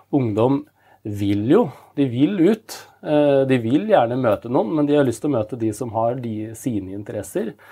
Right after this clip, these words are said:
Eh, og når det blir lagt til rette for det, så kommer de jo ut. Møter de, de har,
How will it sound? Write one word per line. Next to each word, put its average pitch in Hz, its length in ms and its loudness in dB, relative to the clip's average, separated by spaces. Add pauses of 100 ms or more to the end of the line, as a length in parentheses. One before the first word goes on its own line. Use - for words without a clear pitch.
(340)
Eh, 135 680 4
og 143 160 0
når 135 160 4
det 143 140 4
blir 143 140 4
lagt 117 240 -2
til 147 120 4
rette 113 280 -4
for 147 120 4
det, 190 120 6
så 214 120 -2 (120)
kommer 113 280 0
de 139 80 6
jo 113 160 4
ut. - 260 -18 (300)
Møter 147 640 0
de, 160 160 0
de 147 180 2 (140)
har, 131 200 4